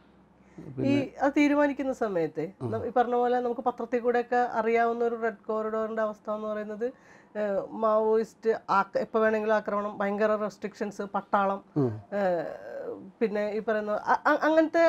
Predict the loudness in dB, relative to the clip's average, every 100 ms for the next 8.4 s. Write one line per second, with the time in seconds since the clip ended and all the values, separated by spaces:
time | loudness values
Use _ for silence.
0 | 2 -6 -2 2 4 6 6 4 2 2
1 | -2 -2 -2 2 4 4 4 2 0 -4
2 | -8 _ -20 _ -2 4 4 6 4 4
3 | 4 2 0 -6 _ _ _ _ _ 4
4 | 8 10 10 8 2 -2 -4 -4 2 4
5 | 4 0 4 6 6 4 0 2 4 4
6 | 4 2 -2 -20 _ _ 4 8 8 8
7 | 8 6 6 -2 -2 -2 0 -2 6 8
8 | 8 6 2